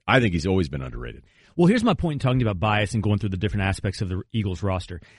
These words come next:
Speaker 2: They are really good. I want to acknowledge that, trying to see it past the prism of my bias. They are really good, but I just don't think you survive the loss of your M V P candidate level quarterback.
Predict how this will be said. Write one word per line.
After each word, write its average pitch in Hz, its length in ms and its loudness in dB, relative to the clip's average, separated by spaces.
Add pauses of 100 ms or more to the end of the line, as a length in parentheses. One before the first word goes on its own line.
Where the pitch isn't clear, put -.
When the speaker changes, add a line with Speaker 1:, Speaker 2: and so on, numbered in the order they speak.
(340)
Speaker 2:
They 202 280 4
are 165 120 4
really 120 380 2
good. 95 300 -4 (180)
I 135 60 2
want 156 160 4
to 147 60 2
acknowledge 131 420 2
that, 143 220 2
trying 135 260 -2
to 123 80 -2
see 131 320 -2
it - 160 -12
past - 460 -2
the 135 80 -2
prism 131 220 2
of 131 40 2
my 117 100 0
bias. 107 460 -2
They 190 100 0
are 175 80 2
really 107 380 -2
good, 92 340 -6
but 117 120 -6
I 127 40 -2
just 156 380 0
don't 131 180 2
think 123 300 -2
you 117 100 0
survive 107 720 -2
the 107 100 -2
loss 104 500 -2
of 101 80 -2
your 104 180 0
M 127 160 4
V 123 140 2
P 104 200 0
candidate 104 520 -4
level 98 320 -2
quarterback. 92 640 -6